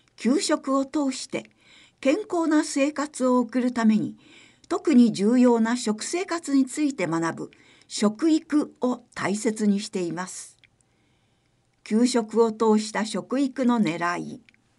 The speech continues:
健康的な食生活、健康の増進、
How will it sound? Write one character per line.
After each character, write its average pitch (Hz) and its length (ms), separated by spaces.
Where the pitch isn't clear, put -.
健 254 140
康 359 320
的 302 240
な 262 160
食 - 260
生 180 240
活、 - 460
健 226 220
康 220 340
の 196 180
増 175 300
進、 220 420